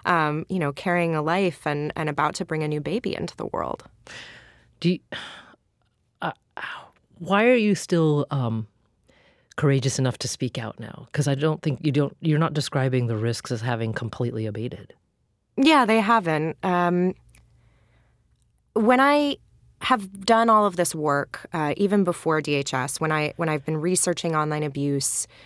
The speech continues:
Speaker 1: when I've spoken to young women in focus groups I've done for my research about the ways that they self-censor and, and, you know, their worries about having an online existence, and what it means for their future, I just think about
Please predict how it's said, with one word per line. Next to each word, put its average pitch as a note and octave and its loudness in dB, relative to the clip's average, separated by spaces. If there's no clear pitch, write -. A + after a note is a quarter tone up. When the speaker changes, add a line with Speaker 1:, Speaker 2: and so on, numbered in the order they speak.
Speaker 1:
when F#3+ 4
I've D#3 -2
spoken F3+ 4
to - 2
young D#3 2
women D#3 2
in D3+ 0
focus D3+ -2
groups D#3 0
I've C#3+ -2
done C#3+ 0
for D3+ -2
my C#3+ 0
research C#3+ -2
about C#3 0
the D3+ 0
ways C#3 0
that D#3+ -2
they C#3 2
self-censor C#3 -2
and, C3 -4
and, C#3 -4
you D#3 -4
know, B2+ -2
their C#3+ 0
worries C3+ 0
about C3+ -2
having D3 -2
an C#3 -2
online D3 0
existence, C#3 -4
and D#3+ 0
what D3+ 2
it - -2
means D#3 0
for E3+ 0
their C#3+ 0
future, D#3 0
I G3+ 4
just A#3+ 2
think C#4+ 4
about E3 4